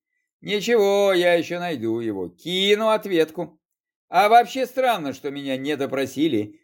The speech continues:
деньги не пытались выбить, о которых наверняка знали, а сразу к хозяевам арены. Тут означать может только одно. Они не от себя действовали, а выполняли конкретный заказ.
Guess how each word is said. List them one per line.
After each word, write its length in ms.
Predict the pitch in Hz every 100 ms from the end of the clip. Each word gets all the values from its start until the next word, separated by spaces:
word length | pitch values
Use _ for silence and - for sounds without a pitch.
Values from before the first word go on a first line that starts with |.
| _
деньги 480 | 113 117 214 254 202
не 160 | 175 156
пытались 540 | 151 160 165 117 107
выбить, 420 | 107 160 143 - _ _ _
о 140 | 143 143
которых 440 | 160 160 147 139
наверняка 560 | 143 139 139 135 135 131
знали, 460 | 127 131 131 127
а 120 | - 104
сразу 540 | 104 101 117 123 175
к 60 | -
хозяевам 640 | 151 98 95 92 98 127
арены. 560 | 156 175 262 196 101 _ _ _ _ _ _ _
Тут 360 | - 285 311 -
означать 720 | 185 196 156 190 180 208 240 208
может 380 | 190 165 175 -
только 360 | 151 147 139
одно. 400 | 123 101 90 - _ _ -
Они 380 | 175 208 240 226
не 120 | 233
от 140 | 220
себя 280 | 220 185 147
действовали, 680 | 120 110 107 107 107 107 -
а 180 | 165 170
выполняли 720 | 165 151 147 139 151 208 208
конкретный 560 | 190 180 139 139 139 123
заказ. 440 | 117 104 92